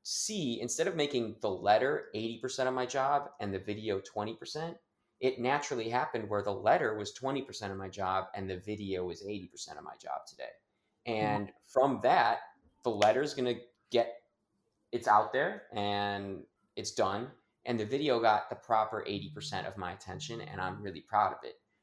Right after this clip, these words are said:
Speaker 1: So I think it's having that perspective that, A, things are going to get done. Like, you're on a team. People are going to be like, "Hey, I think we should send that now." Like, it, it's,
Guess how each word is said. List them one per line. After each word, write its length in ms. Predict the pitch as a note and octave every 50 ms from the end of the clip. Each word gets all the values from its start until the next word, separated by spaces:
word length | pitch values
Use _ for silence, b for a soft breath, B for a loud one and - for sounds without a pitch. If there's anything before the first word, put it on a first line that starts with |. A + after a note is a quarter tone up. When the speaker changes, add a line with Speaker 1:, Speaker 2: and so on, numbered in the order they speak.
| _ _ -
Speaker 1:
So 180 | - C#3 B2
I 60 | B2
think 220 | B2 - D#3+ D#3 F3
it's 100 | E3+ C#3
having 260 | D3 C3+ B2+ B2+ B2
that 160 | A#2 G#2+ G#2+ -
perspective 640 | G#2 G2+ - - B2+ B2 C3 - - G#2+ G2+ F2+ E2+
that, 300 | G2 F#2+ G2 F#2 - - - - _ -
A, 420 | A2 A2 A2+ B2 C#3 E3+ F#3 - - _ _ _ _ _ _ _ _ _ _ _ _ _ _ _ _ _ _ _ _ _ _ _ - - _ _ -
things 260 | - B2+ A#2 A2+ A#2+
are 60 | A#2+
going 220 | A2 G#2+ G2+ G2
to 60 | F2+ E2+
get 180 | E2+ F2 -
done. 180 | - - - - _ _ _ _ _ _ _ _ _ _ _ _ _ _ _ _ _ _ -
Like, 180 | A2 G#2 F#2+ - - - - _ _ _ _ _ _ _ _ _ _ _ _ -
you're 160 | G#2+ A2 A2
on 140 | A2+ A#2 A#2+
a 60 | A#2
team. 320 | - - A2+ F2 C2 - - _ _ _ _ _ _ _ _ _ _ _ _ _ _ _ _ _ _ _ -
People 280 | - - A#2 G#2+ C3 B2
are 120 | A#2+ A#2+
going 180 | A2+ A2+ A2 G#2
to 60 | G#2+
be 60 | G#2
like, 140 | G2+ G2 F#2+
"Hey, 300 | G#2+ A#2 G#2+ F#2+ - - - _ _ _ _ _ _ _ -
I 60 | - G#2+
think 100 | G#2+ G#2
we 60 | G#2
should 140 | G#2 - -
send 220 | - G#2+ G2 G2
that 160 | F2+ D#2+ -
now." 220 | C#2 F#2+ - - - - _ -
Like, 300 | G#2+ G2 F#2 F2+ - - _ _ _ _ _ _ _ _ _ _ _ _ _ _ _ _ _ _ _ _ _ _ _ _ _ _ _ _ -
it, 140 | A2 A#2 -
it's, 300 | B2 A2+ - - - -